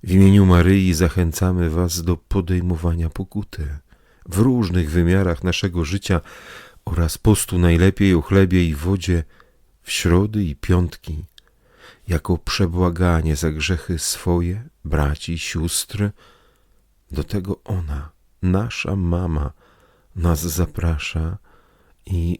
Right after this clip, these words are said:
uzdalnia. Dziękujemy za oglądanie naszego kanału.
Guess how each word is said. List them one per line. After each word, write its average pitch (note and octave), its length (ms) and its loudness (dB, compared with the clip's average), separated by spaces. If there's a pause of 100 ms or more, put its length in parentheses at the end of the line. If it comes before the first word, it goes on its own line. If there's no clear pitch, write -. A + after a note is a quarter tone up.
uzdalnia. D#2 800 -2 (2500)
Dziękujemy G2+ 640 0
za F2+ 260 -2
oglądanie F2+ 760 0
naszego D2+ 420 -4
kanału. D2 480 -6